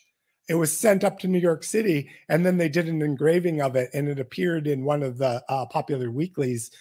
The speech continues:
just one month later in June of eighteen sixty-four. Um, but it's very, very powerful image, I think. And, um, you can see the, uh, a, a wounded soldier being taken off the field in a blanket, um, and a stretcher.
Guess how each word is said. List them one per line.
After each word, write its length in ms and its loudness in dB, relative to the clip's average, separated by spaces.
just 240 0
one 240 2
month 260 -2
later 380 -4
in 140 -6
June 340 -6
of 140 -4
eighteen 300 -6
sixty-four. 680 -12
Um, 440 0
but 260 2
it's 240 0
very, 400 0
very 260 2
powerful 520 -4
image, 380 -2
I 100 -6
think. 280 -8
And, 320 -4
um, 340 -8
you 120 -6
can 180 -6
see 340 -4
the, 240 -4
uh, 220 -6
a, 180 -6
a 100 0
wounded 380 -2
soldier 380 -4
being 240 -4
taken 340 -4
off 260 -4
the 80 -10
field 480 -2
in 100 -2
a 60 -2
blanket, 500 -2
um, 420 -2
and 200 -4
a 40 -4
stretcher. 600 -4